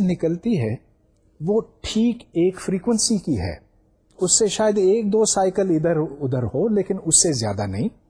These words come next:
اور یہ واقعی بہت کمال کی چیز ہے جس کا آپ کو جگہ جگہ application دکھائی دیتا۔ مثال کے طور پہ اب تو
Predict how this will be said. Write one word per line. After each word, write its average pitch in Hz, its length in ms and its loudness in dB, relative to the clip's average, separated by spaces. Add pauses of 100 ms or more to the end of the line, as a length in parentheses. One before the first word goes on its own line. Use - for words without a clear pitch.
(560)
اور 165 500 -2
یہ 135 80 0 (520)
واقعی 147 440 -2 (520)
بہت 180 360 -4
کمال 131 380 0
کی 175 160 -2
چیز 151 240 -2
ہے 147 120 0
جس 135 300 -2
کا 143 260 -2 (1000)
آپ 143 200 -2
کو 156 100 0
جگہ 143 300 0
جگہ 160 420 0
application 143 680 -2
دکھائی 117 340 -2
دیتا۔ 110 320 -4 (1080)
مثال 139 300 0
کے 131 140 -4
طور 131 220 0
پہ 139 180 -2
اب 139 160 -4 (100)
تو 139 180 -2